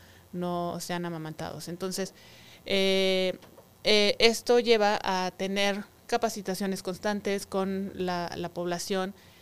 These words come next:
pero también después el poderles dar una alimentación, eh, sana y también, eh, eliminar alimentos que,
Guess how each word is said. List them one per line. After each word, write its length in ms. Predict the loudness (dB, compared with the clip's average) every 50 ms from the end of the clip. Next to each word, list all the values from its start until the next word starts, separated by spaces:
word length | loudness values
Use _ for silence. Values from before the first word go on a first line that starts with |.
| -20 -20 -20 -20 -6 0
pero 160 | 2 2 4
también 520 | 4 4 4 4 4 4 4 6 6 4 4
después 560 | 2 0 0 0 2 2 2 2 0 -2 -6 -4
el 340 | -2 0 0 0 0 -2
poderles 460 | -2 0 0 0 0 0 0 -2 -2 0
dar 240 | 2 2 2 0 -2
una 360 | -4 -4 -4 -2 -2 -2 -2
alimentación, 1000 | -2 -2 -2 -4 -4 -4 -4 -6 -6 -6 -6 -8 -6 -6 -4 -4 -2 -4 -4 -8 -10 -16 -20 -20 -20 -20 -20 -20 -20 -14 -10
eh, 580 | -8 -6 -6 -6 -6 -6 -6 -6 -8 -8 -10 -12 -16
sana 560 | -16 -6 0 2 4 4 4 0 -4 -6 -8 -10 -14 -20 -20 -20 -20 -20 -16 -8 -4
y 640 | -2 -2 0 0 0 0 0 0 0 0 -2 -4 -4 -4
también, 480 | -4 -2 -2 0 2 2 2 2 2
eh, 240 | 2 2 2 2 2 0
eliminar 720 | 0 0 0 -2 -2 -2 -2 2 4 4 4 4 2 -2 -6 -14 -20 -20 -20 -6 0
alimentos 640 | 2 2 2 2 2 2 0 0 0 -2 -2 -2 -2
que, 300 | -4 -4 -4 -4 -6